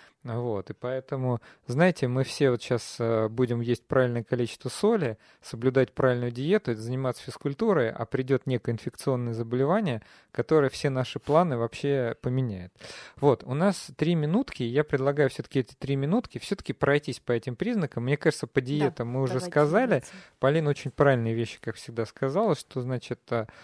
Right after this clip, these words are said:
Speaker 1: что действительно, наверное, корреляцию между диетой и, например, риском инсульта все-таки можно определить,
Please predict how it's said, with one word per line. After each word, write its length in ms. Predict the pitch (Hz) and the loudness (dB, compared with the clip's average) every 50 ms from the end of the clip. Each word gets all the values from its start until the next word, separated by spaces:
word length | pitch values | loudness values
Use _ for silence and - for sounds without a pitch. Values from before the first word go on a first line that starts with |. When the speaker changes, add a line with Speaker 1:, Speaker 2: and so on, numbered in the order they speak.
| - _ - | -20 _ -20
Speaker 1:
что 220 | - - - 139 | -8 -4 -4 -2
действительно, 640 | 123 135 139 - - 190 165 - - 127 113 110 107 | -2 -4 -6 -2 0 0 0 0 -2 -4 -4 -4 -4
наверное, 500 | 110 117 127 135 147 143 135 135 127 117 | -2 2 4 6 6 4 4 2 -2 -2
корреляцию 640 | - - 123 131 139 143 147 135 - - - 123 120 | 0 0 2 2 4 6 6 4 4 2 -4 -6 -4
между 300 | 123 127 117 110 113 113 | -4 -4 -4 -6 -8 -10
диетой 580 | 110 117 131 143 147 139 123 - - 110 104 101 | -4 -2 0 2 2 2 2 0 0 -4 -6 -6
и, 140 | - 123 123 | -6 -8 -8
например, 420 | 127 117 - 127 131 131 123 117 | -6 -4 -2 -2 0 0 0 0
риском 420 | 120 139 135 - - - 127 123 123 | 0 -2 -4 -4 -6 -6 -6 -4 -4
инсульта 420 | 127 - - 220 247 - - - | -4 -4 -2 -2 -2 -2 -4 -8
все-таки 440 | - - - 170 175 - - - 127 | -8 -4 -2 -2 -2 -2 -4 -6 -4
можно 380 | 123 131 143 139 117 117 107 | 0 2 2 2 2 0 -2
определить, 560 | 101 - - - 110 107 120 127 165 226 - | -4 -4 -6 -8 -6 -4 -2 0 0 0 -2